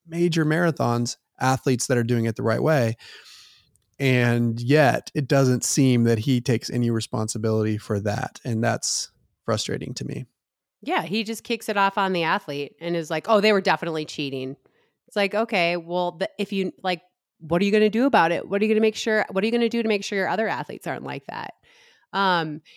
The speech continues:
Speaker 2: it's hard. The association piece is hard, right? Because I wanna be like, "Discredit all of his athletes," but that's not fair.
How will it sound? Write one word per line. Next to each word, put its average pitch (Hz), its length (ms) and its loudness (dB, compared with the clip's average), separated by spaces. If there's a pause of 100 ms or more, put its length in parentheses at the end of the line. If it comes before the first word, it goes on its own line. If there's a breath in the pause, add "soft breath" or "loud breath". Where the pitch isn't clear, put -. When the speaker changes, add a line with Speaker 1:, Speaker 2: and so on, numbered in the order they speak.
Speaker 2:
it's 254 160 -2
hard. 180 320 4
The 202 100 0
association 277 720 0
piece - 260 -6
is 185 120 -10
hard, 139 360 0
right? 151 280 -4
Because 180 320 -4
I 170 100 4
wanna 190 300 2
be 170 160 -2
like, 151 320 0
"Discredit 247 440 -2
all 226 140 4
of 202 60 -2
his 208 140 -4
athletes," 202 380 0
but - 140 -16
that's 180 240 -2
not 208 260 -2
fair. 147 460 -6